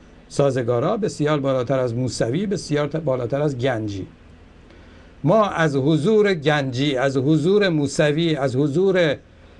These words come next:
کنی، از حضور مشایی در مبارزات خودمون استفاده می‌کنیم. بعد و-، اون وقت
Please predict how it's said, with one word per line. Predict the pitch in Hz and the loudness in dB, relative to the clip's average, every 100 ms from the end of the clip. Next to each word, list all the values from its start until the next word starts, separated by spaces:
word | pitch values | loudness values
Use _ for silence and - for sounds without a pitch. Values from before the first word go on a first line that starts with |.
| - - - - - | -20 -20 -20 -20 -4
کنی، | - 185 220 226 - - - - - - - - - - - - - - | 0 2 2 0 -4 -10 -20 -20 -20 -20 -20 -20 -20 -20 -20 -20 -12 -2
از | 175 160 | 0 2
حضور | 160 156 175 139 185 233 208 196 180 143 113 _ - 135 | 2 4 2 2 4 4 6 6 4 2 -8 _ -12 -2
مشایی | 135 165 180 - 170 165 220 220 | 0 2 2 2 2 2 0 0
در | 190 170 | 0 2
مبارزات | 170 160 156 143 208 214 | 2 2 2 2 2 2
خودمون | 202 202 208 196 | 0 0 0 0
استفاده | 160 - 147 165 180 | 0 0 0 0 0
می‌کنیم. | 190 151 147 135 | -2 -2 -2 0
بعد | 165 196 - | 0 0 -4
و-، | 156 127 - - - | -8 -8 -12 -14 -4
اون | 147 | 0
وقت | 180 - | 0 0